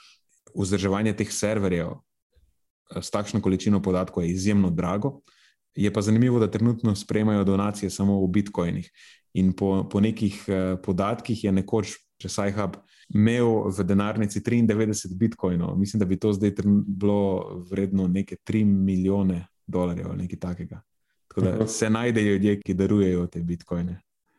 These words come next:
Speaker 1: Ne moreš preko PayPala, recimo. PayPal jih omeji, ker je ameriško podjetje in v Ameriki je zadeva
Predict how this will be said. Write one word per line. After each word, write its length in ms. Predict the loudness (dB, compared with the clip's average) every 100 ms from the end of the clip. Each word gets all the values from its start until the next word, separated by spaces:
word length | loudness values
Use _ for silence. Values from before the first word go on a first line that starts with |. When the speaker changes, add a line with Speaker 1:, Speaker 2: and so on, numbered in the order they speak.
| _ _ _ _
Speaker 1:
Ne 120 | 2
moreš 360 | 4 2 0 0
preko 240 | -2 -2
PayPala, 540 | 0 0 0 -2 -4 -6
recimo. 320 | -4 -2 -2
PayPal 580 | 0 0 0 0 0 -2 _
jih 400 | -4 -4 -6 -4
omeji, 460 | 0 2 0 -6 _
ker 180 | -6 -2
je 80 | 0
ameriško 480 | 0 0 -4 -8
podjetje 460 | -6 -2 -2 -2 0
in 120 | 0
v 80 | 0
Ameriki 420 | -2 -2 -2 -4
je 80 | -6
zadeva 420 | -4 -2 -2 -2